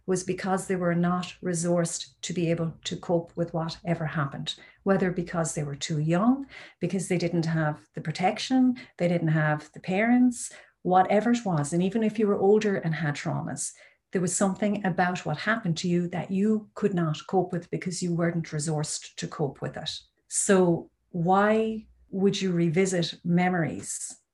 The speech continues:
or take them on a pathway, revisiting memories? And this isn't just talk therapy. This is, this is body work too. Because even when in my field of craniosacral therapy,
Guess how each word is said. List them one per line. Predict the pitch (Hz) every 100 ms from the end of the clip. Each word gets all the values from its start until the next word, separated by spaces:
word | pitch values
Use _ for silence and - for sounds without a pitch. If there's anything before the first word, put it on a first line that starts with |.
| -
or | 180
take | 196 185
them | 196
on | 170 165
a | 151
pathway, | - 180 180 180 165 139 139 _ _ _ _ _ -
revisiting | 175 151 190 185 233 220 185
memories? | 165 165 160 123 - - - - - _
And | - 185 190
this | 190 240 294
isn't | 277 254
just | 240 233 -
talk | 185 214 -
therapy. | 156 147 160 175 - -
This | 180 233 294
is, | 254 - -
this | 233 233
is | 180
body | 180 175 208 202
work | 170 151 -
too. | - 220 147 - _ _ _ _ _ _ -
Because | - 208 180
even | 214 233 247 - - -
when | 180 180 170 170 160 _ _
in | - 196
my | 185 175
field | 202 185 170
of | -
craniosacral | 175 170 160 151 160 160
therapy, | 175 170 175 -